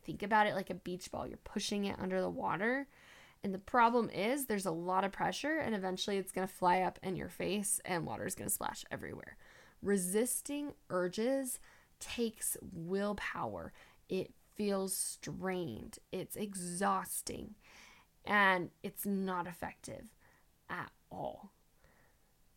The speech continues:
And many of you, I would guess, these are the two things you're doing. You're either just automatically reacting to an urge or you're resisting it. And the other option that is the most effective and healthy is to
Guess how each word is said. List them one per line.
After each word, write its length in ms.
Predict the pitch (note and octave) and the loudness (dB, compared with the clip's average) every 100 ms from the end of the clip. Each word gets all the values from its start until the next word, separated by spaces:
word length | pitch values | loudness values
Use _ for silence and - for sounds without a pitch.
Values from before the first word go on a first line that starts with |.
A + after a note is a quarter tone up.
| - | 0
And 200 | A3+ A3+ | 6 8
many 340 | A3 C#4+ D#4+ | 8 6 2
of 100 | E4 | 2
you, 140 | C#4+ C#4+ | 0 0
I 120 | B3 | 0
would 140 | A#3 | 0
guess, 400 | G3+ G3 A#3+ - - | 0 0 0 -2 -2
these 240 | - G3 G3+ | 0 0 0
are 120 | G3+ | -2
the 80 | F#3+ | -2
two 180 | - | -2
things 240 | F3+ E3+ F3+ | 0 0 0
you're 80 | F3 | -2
doing. 220 | - - | -2 -4
You're 100 | - | -2
either 240 | - F#3 | 0 0
just 200 | F#3+ F#3+ - | 0 -6 0
automatically 520 | G3+ G#3+ A3 G#3 G3+ | 2 4 2 -2 -4
reacting 580 | F3+ F3 - G3+ B3+ B3+ | -2 -2 -2 -4 -2 -2
to 120 | B3 | -2
an 80 | B3+ | -2
urge 320 | A#3 C4 C4+ - - | 0 0 0 -6 -2
or 240 | G3+ F3 | 0 2
you're 180 | F#3 F#3 | 2 2
resisting 580 | F#3 F3+ - - - - | 0 -2 -4 -4 -4 -10
it. 180 | - - - - - - - - - - _ | -12 -16 -20 -20 -20 -20 -20 -20 -20 -20 _
And 280 | A3 A3 G3+ - _ _ _ _ _ _ | 2 2 0 -8 _ _ _ _ _ _
the 180 | E3+ G3+ | -2 0
other 340 | - D4 F#4 D4+ | 2 2 2 2
option 640 | F#3 F#3 - E3 F3+ G3 - _ _ _ _ | 0 -4 -6 -4 -4 -8 -14 _ _ _ _
that 240 | G3+ G3 - | -2 -2 -2
is 220 | - G#3 G3+ | -4 -2 0
the 80 | |
most 380 | G#3+ G#3 F#3 - | 0 0 -2 -6
effective 600 | G3+ - G3+ F#3+ - F#3+ - | -8 -2 -2 -2 -4 -6 -6
and 120 | F#3 | -8
healthy 580 | - G#3 G3+ F#3+ F#3+ - _ _ _ - - - | -2 -2 -2 -4 -4 -10 _ _ _ -20 -20 -14
is 240 | - F#3+ - | -8 -6 -4
to 300 | - G3 | 0 -2